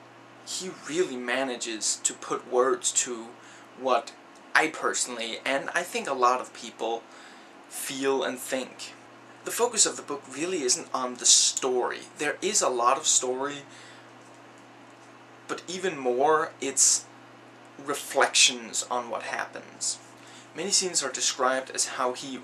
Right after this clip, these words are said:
remembers them and what he thought in those situations.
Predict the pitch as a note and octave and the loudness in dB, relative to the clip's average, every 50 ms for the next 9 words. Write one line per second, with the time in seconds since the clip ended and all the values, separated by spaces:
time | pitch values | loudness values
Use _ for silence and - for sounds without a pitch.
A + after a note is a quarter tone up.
0 | B2+ C3 C3 B2 B2 A#2+ B2 B2 B2 A#2+ B2 A#2 A2 A2+ - - B2+ B2 A2 A2 | -6 -2 -2 -2 0 0 0 -2 0 0 -2 -2 0 0 0 0 0 -2 -2 -4
1 | A2 - - - - - - - - - - - - - - - - - - C3 | -8 -14 -18 -20 -20 -20 -20 -20 -20 -20 -20 -20 -20 -20 -20 -20 -10 -6 -2 0
2 | C3 B2 B2 - - B2+ C3 B2+ B2 - - C#3+ C3+ B2 - - - - C#3 B2+ | 0 0 -2 -2 -2 2 2 2 4 2 0 -8 -8 -8 -6 -2 4 6 6 6
3 | - - - - - - - C3 B2+ B2 A2+ A#2 A2+ A2+ - - - - - - | 6 2 -2 -8 -14 -12 -12 -10 -8 -6 -6 -6 -4 -2 -2 -2 -2 -2 -4 -4
4 | A#2 G#2+ - - - - - - - - - - - - - | -4 -6 -6 -4 -4 -4 -4 -4 -8 -10 -6 -4 -4 -4 -6